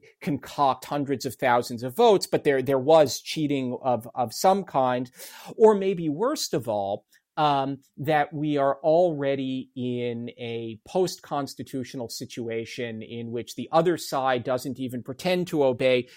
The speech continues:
the law or constitution, so we shouldn't either. Um, and that's, that's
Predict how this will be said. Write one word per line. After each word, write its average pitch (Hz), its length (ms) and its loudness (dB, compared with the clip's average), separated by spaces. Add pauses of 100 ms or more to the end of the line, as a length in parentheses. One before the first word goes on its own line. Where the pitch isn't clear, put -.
(120)
the 143 120 0
law 131 580 4
or 131 260 2
constitution, 123 800 -8
so 135 180 0
we 135 180 2
shouldn't 123 520 -4
either. 120 500 0 (400)
Um, 123 300 2 (240)
and 147 180 -2
that's, 202 340 2 (120)
that's 190 720 -6